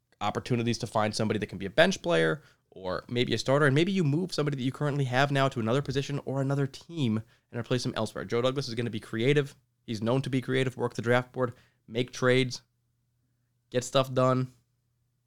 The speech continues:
But we gotta look at those free agents. We gotta start scouting ourselves for the N F L to decide who do we want on this team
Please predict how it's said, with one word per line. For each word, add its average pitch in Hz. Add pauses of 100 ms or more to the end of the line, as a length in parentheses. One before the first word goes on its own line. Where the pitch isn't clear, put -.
(960)
But 123
we 123
gotta 135
look 135
at 127
those 120
free 113
agents. 110
We 107
gotta 120
start -
scouting 113
ourselves 123
for -
the 117
N 107
F 104
L 107
to 101
decide 117
who 127
do 208
we 196
want 170
on 147
this 139
team 135